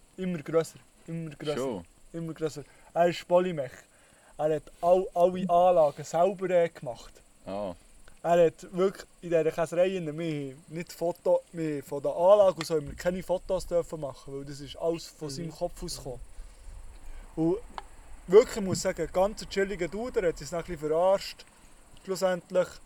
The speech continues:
Speaker 1: er hat, äh, unserem Experten ein bisschen etwas anderes erzählt als uns. Es war traurig gewesen, aber, äh, sonst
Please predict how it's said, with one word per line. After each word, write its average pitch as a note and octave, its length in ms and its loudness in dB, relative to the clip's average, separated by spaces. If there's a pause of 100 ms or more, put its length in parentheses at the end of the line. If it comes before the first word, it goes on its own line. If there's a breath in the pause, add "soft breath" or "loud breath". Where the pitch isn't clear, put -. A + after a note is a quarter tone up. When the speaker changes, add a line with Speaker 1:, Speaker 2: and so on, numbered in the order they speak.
(160)
Speaker 1:
er D#3 200 2
hat, - 160 -6
äh, C#3+ 200 0
unserem D3 280 -4
Experten - 460 -2
ein - 60 -2
bisschen D#3 160 4
etwas D3+ 200 -4
anderes D#3+ 300 -2
erzählt D#3 360 -2
als D3 220 0
uns. B3 320 2 (800 loud breath)
Es D#3+ 120 -12
war F3+ 60 -8
traurig A3+ 300 0
gewesen, A3 240 6
aber, E3 240 8
äh, D#3+ 180 8
sonst - 360 0